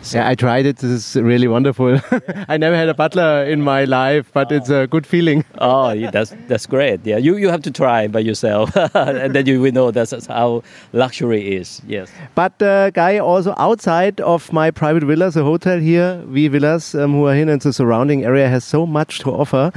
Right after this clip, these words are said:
Speaker 2: For example, the hotel's wonderful private sandy beach here, uh, behind us. Um, infinity pool, even behind us, is wonderful with sea view and the surroundings of Hua Hin.
Speaker 1: Yes. Uh, actually, that is not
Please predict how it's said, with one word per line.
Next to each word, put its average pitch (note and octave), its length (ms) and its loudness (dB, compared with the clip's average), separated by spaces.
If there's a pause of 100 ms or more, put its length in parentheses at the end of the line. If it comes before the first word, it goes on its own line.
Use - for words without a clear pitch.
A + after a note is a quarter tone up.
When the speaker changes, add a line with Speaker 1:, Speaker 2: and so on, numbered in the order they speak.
(260)
Speaker 2:
For C#3 180 0
example, C#3 460 0
the C3 140 0
hotel's C3 480 0
wonderful C3+ 480 2 (300)
private B2+ 380 2
sandy E3 440 0
beach C#3+ 360 -2
here, D3+ 380 2 (360)
uh, C3 200 2
behind C3 520 0
us. C#3 460 -2
Um, D3 300 2
infinity G3 540 0
pool, G#3 340 2
even G3 320 0
behind E3+ 480 0
us, D#3+ 300 0
is - 180 -4
wonderful D3 420 0
with B2+ 140 0
sea A3 300 0
view F#3+ 420 2 (300)
and C3+ 120 0
the B2 100 -10
surroundings B2+ 600 0
of C#3 140 -4
Hua D#3+ 240 2
Hin. F#3 180 2 (200)
Speaker 1:
Yes. C3 340 -2 (320)
Uh, B2 540 2 (480)
actually, C#3+ 380 0
that G#2+ 220 -2
is G#2+ 180 -4
not A#2 280 0